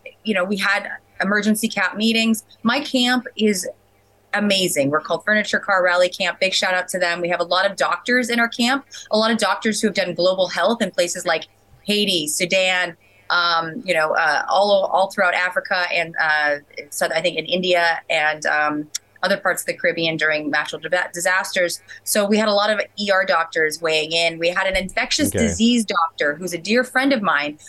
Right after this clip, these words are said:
Speaker 1: who was actually in Liberia during the Liber-, uh, the Ebola outbreak in
Speaker 2: Okay.
Speaker 1: two thousand fifteen. So F Y I, there was no Ebola at Burning Man. <laughs> But we,
Speaker 2: No,
Speaker 1: but we
Speaker 2: but,
Speaker 1: knew,
Speaker 2: I mean
Speaker 1: we saw that news, and we were like, "Well, at least we have this guy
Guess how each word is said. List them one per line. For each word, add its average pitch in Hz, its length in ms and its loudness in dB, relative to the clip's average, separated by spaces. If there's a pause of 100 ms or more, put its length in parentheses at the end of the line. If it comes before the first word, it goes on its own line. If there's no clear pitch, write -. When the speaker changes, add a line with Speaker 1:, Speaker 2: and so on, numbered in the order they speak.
(120)
Speaker 1:
who 320 120 0
was 311 160 2
actually 320 420 0
in 330 120 2
Liberia 330 800 2
during 302 340 2
the 240 80 0
Liber-, 233 420 0
uh, 208 280 2
the 202 160 -10
Ebola 208 240 0 (100)
outbreak 185 460 -2 (340)
in 196 120 0
Speaker 2:
Okay. - 120 0
Speaker 1:
two 220 60 4
thousand 196 280 0
fifteen. - 520 -6 (260)
So - 320 -2 (300)
F 254 180 -4
Y 233 160 4
I, 156 300 0
there 190 120 2
was 208 140 0
no 208 220 4
Ebola 165 340 4
at 151 80 -4
Burning 147 280 0
Man. - 760 -4
<laughs> - 160 0
But 381 160 2
we, 349 240 0 (140)
Speaker 2:
No, 151 120 4
Speaker 1:
but - 40 4
we 339 100 4
Speaker 2:
but, 339 60 4
Speaker 1:
knew, 427 160 4
Speaker 2:
I 277 140 4
mean 247 100 4
Speaker 1:
we 254 160 4
saw 294 160 4
that 247 240 0
news, 196 420 0
and 226 100 0
we 233 60 4
were 233 100 4
like, 226 260 2
"Well, 285 120 4
at 302 60 0
least 349 240 0
we 330 100 2
have 269 220 0
this 277 160 0
guy 196 360 0